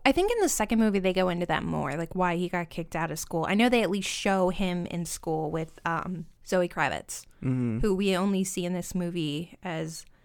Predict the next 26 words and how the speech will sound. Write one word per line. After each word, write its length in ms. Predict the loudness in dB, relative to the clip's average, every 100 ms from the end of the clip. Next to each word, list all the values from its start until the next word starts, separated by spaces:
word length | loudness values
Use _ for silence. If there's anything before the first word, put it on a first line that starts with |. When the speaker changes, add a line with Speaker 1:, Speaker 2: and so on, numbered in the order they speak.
| _ _ -6
Speaker 1:
kind 200 | -2 0
of, 60 |
like, 140 | -2 -4
a 40 |
picture. 420 | -2 -2 -2 -6 0
But 140 | 4
Speaker 2:
Yeah, 120 | 6
I 20 | 6
Speaker 1:
we 60 |
Speaker 2:
didn't 160 | 4 2
even 180 | 0 0
notice 280 | 2 0
her. 200 | -2 -6 -8
Speaker 1:
Yeah, 300 | -6 -2 0
she 240 | -2 -4 -4
plays, 480 | -4 0 0 0 -2
um, 580 | -2 -2 -2 -6 -8 -10 -14 -14 -4
Nina 360 | 0 0 0
Lestrange, 720 | -2 -4 -6 -8 -8 -14 -18 -20 _
who 60 | 0
they 100 | 4
were 60 | 6
Speaker 2:
Oh, 40 |
Speaker 1:
talking 360 | 8 8 8 6
about. 140 | 6
Speaker 2:
okay. 200 | 4 2